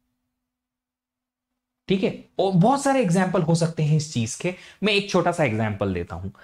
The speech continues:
आपके पास एक बड़ा सा वार्डरोब है, जिसमें ढेर सारे कपड़े हैं, है ना? जब समर टाइम आया, या let's say विंटर टाइम, उल्टा लेते हैं, विंटर टाइम आया,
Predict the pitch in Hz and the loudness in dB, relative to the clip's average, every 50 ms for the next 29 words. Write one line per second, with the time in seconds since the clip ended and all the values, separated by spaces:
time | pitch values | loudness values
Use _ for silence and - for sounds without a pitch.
0 | - - - - 147 147 - - 180 170 170 165 160 180 160 127 117 113 123 131 | -20 -8 -2 0 0 0 0 -2 0 0 2 2 2 2 2 2 2 2 0 0
1 | 127 151 135 101 95 95 98 90 110 123 123 120 127 151 143 123 127 - - 156 | 0 -2 -4 -2 -2 -2 -2 0 0 2 2 2 2 2 2 2 0 0 0 -2
2 | 147 101 110 123 127 120 - 117 117 120 - - 85 - 90 87 82 85 - _ | -2 0 -2 -2 -2 -2 -2 -2 -2 -2 -2 -4 -4 -4 -4 -6 -6 -8 -14 _
3 | _ _ _ _ _ _ _ _ _ _ _ _ _ _ _ _ _ _ _ _ | _ _ _ _ _ _ _ _ _ _ _ _ _ _ _ _ _ _ _ _
4 | _ _ _ _ _ - 139 156 202 165 - - - _ _ _ _ _ _ _ | _ _ _ _ _ -2 0 0 0 -2 -4 -8 -16 _ _ _ _ _ _ _
5 | _ _ _ _ _ _ _ _ _ _ _ _ _ - 120 117 113 170 196 202 | _ _ _ _ _ _ _ _ _ _ _ _ _ -4 -2 0 2 2 2 2
6 | 208 202 - _ _ _ - - - - - 165 160 165 185 208 214 208 208 208 | 0 -4 -10 _ _ _ -16 -14 -8 -4 0 0 2 2 4 2 2 2 0 0
7 | 202 208 202 208 208 - - 107 95 90 87 92 120 - _ _ _ _ _ _ | 0 0 0 -2 -4 -4 -4 -4 -2 -2 -4 -6 -10 -12 _ _ _ _ _ _
8 | _ _ _ _ 196 220 233 240 240 240 - 277 247 233 233 220 208 220 180 139 | _ _ _ _ 0 2 2 2 2 2 2 2 4 4 4 4 4 2 2 2
9 | - 113 131 165 214 226 202 - 175 127 120 110 - 139 143 151 175 190 196 190 | 0 0 2 2 2 2 2 0 0 0 0 -2 0 2 4 4 4 4 4 2
10 | 226 240 233 233 208 214 220 214 214 - - - 214 - 123 - - | 2 2 2 2 2 2 2 2 2 2 2 2 4 2 2 0 -2